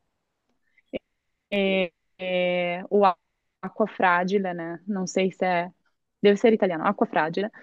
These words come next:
E, ah, Cherry Five também, nessa onda Genesis, Ye-, Yes. Hum, daí tem uma, uma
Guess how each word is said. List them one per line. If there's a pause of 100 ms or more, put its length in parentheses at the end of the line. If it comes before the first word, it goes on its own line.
(320)
E,
ah,
Cherry
Five
também,
nessa
onda
Genesis,
Ye-,
Yes. (420)
Hum, (320)
daí
tem
uma,
uma